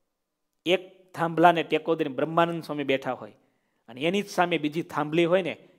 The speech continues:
એને ટેકો દઈને પૂર્ણાનંદ સ્વામી બેસે અને પંક્તિમાં લાડુ, બધી વસ્તુ પીરસાઈ જાય અને સંતો બંને બાજુ પંક્તિઓ,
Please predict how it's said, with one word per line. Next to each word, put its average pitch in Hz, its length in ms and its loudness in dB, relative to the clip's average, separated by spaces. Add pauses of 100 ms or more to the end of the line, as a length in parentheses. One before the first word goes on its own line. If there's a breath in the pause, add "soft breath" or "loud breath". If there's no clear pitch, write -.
એને 151 180 -2
ટેકો 151 280 -2
દઈને 151 160 -4
પૂર્ણાનંદ 180 540 2
સ્વામી 143 300 -6
બેસે 127 400 -2 (600 soft breath)
અને 135 360 -6 (260 soft breath)
પંક્તિમાં 175 480 -2
લાડુ, 151 680 4 (340)
બધી 208 320 2
વસ્તુ 185 300 2
પીરસાઈ 165 440 2
જાય 151 360 2 (300 soft breath)
અને 147 140 -4
સંતો 170 440 -4
બંને 160 340 0
બાજુ 147 300 2
પંક્તિઓ, 160 720 -2